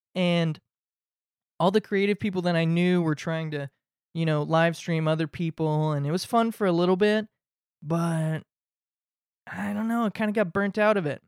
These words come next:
But that might just be me. I'm pretty much,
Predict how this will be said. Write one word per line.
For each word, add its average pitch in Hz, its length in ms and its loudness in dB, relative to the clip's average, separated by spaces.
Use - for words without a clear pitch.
But 175 160 -4
that 214 100 0
might 214 200 0
just 156 200 -8
be 160 100 -2
me. 156 380 -2
I'm 165 420 0
pretty 254 520 -4
much, 196 580 -4